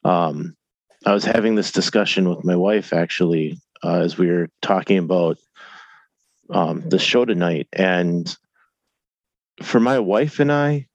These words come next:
we, we will go and we might get an appetizer and then split an entree. And I, and maybe I've told this story on the show before. We went to Big River Brewing Company, which is on the boardwalk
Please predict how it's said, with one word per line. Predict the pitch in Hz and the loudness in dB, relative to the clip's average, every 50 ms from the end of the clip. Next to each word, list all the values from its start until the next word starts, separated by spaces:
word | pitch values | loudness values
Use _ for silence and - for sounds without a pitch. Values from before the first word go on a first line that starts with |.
| _ _ | _ _
we, | - 101 117 127 135 143 143 | 0 2 4 4 4 2 0
we | - - 101 117 127 | -2 0 0 2 2
will | 135 139 135 123 | 2 2 0 -2
go | 90 - 104 98 107 123 143 131 | 0 0 2 2 4 2 2 0
and | 71 95 | 0 0
we | 101 98 | 0 2
might | 98 101 104 104 95 _ _ | 2 2 0 0 -2 _ _
get | - 107 104 | 0 0 2
an | 98 95 78 | 2 0 0
appetizer | 62 98 98 - - - - - 117 110 110 104 104 113 117 117 117 - _ _ | 0 -2 -2 -2 -4 -4 0 2 2 2 2 2 0 0 2 2 0 -2 _ _
and | - 92 87 | -4 -2 0
then | 95 92 - | 0 0 0
split | - - - _ 98 101 101 | -4 -8 -4 _ 0 2 2
an | 98 92 | 2 0
entree. | 90 85 85 - 185 - - 117 117 120 123 127 131 131 123 _ _ _ _ _ _ _ _ - _ - - - - - - _ _ _ _ _ _ _ | 0 0 -2 -2 -4 0 0 2 2 2 0 -2 -4 -8 -12 _ _ _ _ _ _ _ _ -20 _ -20 -20 -20 -20 -20 -20 _ _ _ _ _ _ _
And | 107 104 104 101 98 | 2 2 2 2 2
I, | - 104 110 92 82 - - 80 - _ _ _ | 2 0 0 -2 -4 -12 -12 -12 -12 _ _ _
and | - 117 98 104 | -2 0 2 2
maybe | 110 123 135 139 139 | 2 2 4 2 2
I've | 131 - - | 0 -2 -4
told | - - 110 104 98 | -2 0 0 2 4
this | 95 101 - | 2 0 0
story | - - 101 95 95 95 | 0 0 2 2 2 2
on | 90 | 0
the | 92 | -2
show | 90 - - 92 87 | -2 -2 -2 -2 -2
before. | 80 80 90 - - - 95 92 82 78 | -2 -2 -4 -4 0 0 2 2 2 0
We | 82 90 98 | 0 0 2
went | 101 107 113 113 110 87 - | 2 2 0 0 -2 -4 -10
to | - - 98 92 87 | -4 0 0 0 0
Big | 82 76 98 101 92 90 | 0 2 0 0 2 2
River | 95 95 92 87 107 110 110 113 107 107 _ _ _ _ _ | 0 0 2 2 2 2 2 0 -4 -8 _ _ _ _ _
Brewing | 87 - - 98 98 104 107 107 | -10 -2 0 2 2 2 0 -2
Company, | - - 113 104 - 117 117 120 117 | -2 -2 -2 0 0 0 0 2 0
which | 107 95 92 - | 0 -2 -2 -2
is | 95 90 90 | -4 -2 0
on | 95 92 90 | 0 0 0
the | 92 | -2
boardwalk | 87 80 90 92 95 98 110 110 113 123 123 - | 0 0 0 0 2 2 0 0 0 -2 -4 -8